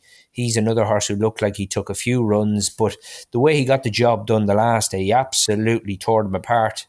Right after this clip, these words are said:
Um, had the race sewn up a good way out. And although he's not won for Thomas Bellamy, that would be the only negative. Ben Jones gets a real good tune out of his son of Azamore. Uh,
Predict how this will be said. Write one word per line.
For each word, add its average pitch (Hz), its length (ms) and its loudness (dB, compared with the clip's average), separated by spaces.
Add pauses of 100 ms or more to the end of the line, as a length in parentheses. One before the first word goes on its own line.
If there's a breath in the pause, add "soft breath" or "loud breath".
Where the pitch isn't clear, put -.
(120)
Um, 98 580 -2
had 113 200 -2
the 104 80 -4
race 110 320 2
sewn 107 240 2
up 107 180 0 (420 soft breath)
a 107 80 -4
good 104 220 -2
way 101 220 2
out. 104 320 2
And 95 240 -6 (160)
although 151 280 2
he's 180 140 2
not 196 180 2
won 170 340 0 (220 soft breath)
for 127 120 -6
Thomas 139 340 -2
Bellamy, 117 440 2
that 135 200 2
would 131 120 -2
be 135 100 0
the 131 100 0
only 135 300 2
negative. 98 400 -2
Ben 131 220 0
Jones 123 340 2
gets 101 160 -2
a 95 40 0
real 113 220 0
good 107 180 -4
tune 95 400 -2 (460 loud breath)
out 98 160 2
of 95 80 -4
his 101 180 0
son 98 200 -2
of 92 80 -2
Azamore. 92 640 0
Uh, 95 240 -2